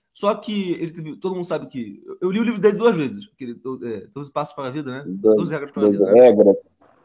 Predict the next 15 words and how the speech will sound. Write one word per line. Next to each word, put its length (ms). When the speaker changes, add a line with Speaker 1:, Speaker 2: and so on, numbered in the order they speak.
Speaker 1:
Eu 100
li 140
quando 260
saiu, 560
que 300
foi 140
um 80
boom, 460
em 100
inglês, 500
né? 260
E 220
achei 220
foda, 580
né? 320